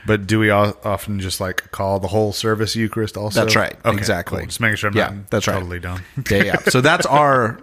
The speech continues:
Speaker 2: not portmanteau. Uh, that's our synecdoche.
Speaker 1: That's our <laughs>
Speaker 2: Yeah, that's right. And then other people, some people call it just a service. Some people call it a worship, some,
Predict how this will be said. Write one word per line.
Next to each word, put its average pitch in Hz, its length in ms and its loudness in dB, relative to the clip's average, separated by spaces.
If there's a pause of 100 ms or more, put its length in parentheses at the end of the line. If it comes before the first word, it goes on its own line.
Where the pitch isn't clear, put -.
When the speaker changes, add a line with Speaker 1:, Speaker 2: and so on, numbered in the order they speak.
(120)
Speaker 2:
not 104 280 0
portmanteau. 90 720 -4 (240)
Uh, 113 100 -6
that's 120 220 0
our 104 80 4
synecdoche. 98 560 -4
Speaker 1:
That's - 100 -6
our 98 220 -2 (240)
<laughs> - 240 -14
Speaker 2:
Yeah, 101 140 -4 (220)
that's 104 200 -6
right. 80 200 -6 (640)
And 117 200 2
then 165 180 4
other 165 240 4
people, 165 440 4
some 175 180 2
people 175 280 2
call 143 340 2
it - 120 -10
just 123 280 -2 (220)
a 110 120 2
service. 107 580 0
Some 104 280 0
people 117 280 -2
call 110 280 2
it - 140 -10
a 113 80 2
worship, 92 680 0
some, 95 260 -6